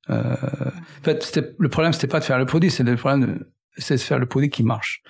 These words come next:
euh, dans toutes les circonstances. Il y a eu des, des, des catastrophes, euh, des catastrophes et des catastrophes, et c'est toujours à cause des, des problèmes humains.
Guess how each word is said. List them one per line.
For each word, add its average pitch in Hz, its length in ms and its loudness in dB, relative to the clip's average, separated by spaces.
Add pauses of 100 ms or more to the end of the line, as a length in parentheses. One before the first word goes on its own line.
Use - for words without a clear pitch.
(360)
euh, 120 280 2
dans 117 240 2
toutes - 200 -12
les 117 80 0
circonstances. - 640 -4 (1080)
Il 139 80 4
y 120 40 4
a 113 60 4
eu 117 120 4
des, 104 320 2
des, - 300 -4
des - 120 -8
catastrophes, 110 800 -2
euh, 113 340 -2 (140)
des 110 200 -4
catastrophes 107 600 -4
et 104 40 0
des 104 120 0
catastrophes, 113 680 -2
et 110 60 -2
c'est - 160 -10 (160)
toujours 151 600 4
à 120 300 -2
cause 120 240 2
des, 104 220 0
des 107 80 -2
problèmes 113 300 0
humains. 135 260 2